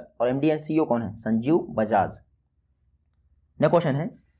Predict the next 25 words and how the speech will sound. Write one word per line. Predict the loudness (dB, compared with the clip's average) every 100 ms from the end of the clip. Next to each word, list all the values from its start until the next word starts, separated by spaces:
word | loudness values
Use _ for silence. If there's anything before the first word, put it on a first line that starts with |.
| _ _ _ _
जो | 0 2
हमारे | 4 4 2 0
Minister | -4 2
of | 4 4 2
Youth | -4
Affairs | -2 -2 -2
and | -4 -4
Sport | -4 -2
हैं | -2 -6 -12 _ 2
किरण | 2 4
रिजिजू, | 2 0 -2 -4 -4 -6 _ _ _ _ _ _
इन्होंने | 0 2 2 0 -6 _
असम | 2 2 4
राइफल्स | 4 2 -2 -2 _ -2
पब्लिक | 0 0 -2
स्कूल | -4 -4
को | 0 -2
खेलो | -4 -4 0 4 4
इंडिया | 2 2 2 2
स्कूल | 0
का | 0
टैग | 2 2 2
दे | -2
दिया | -2 -2
है। | -4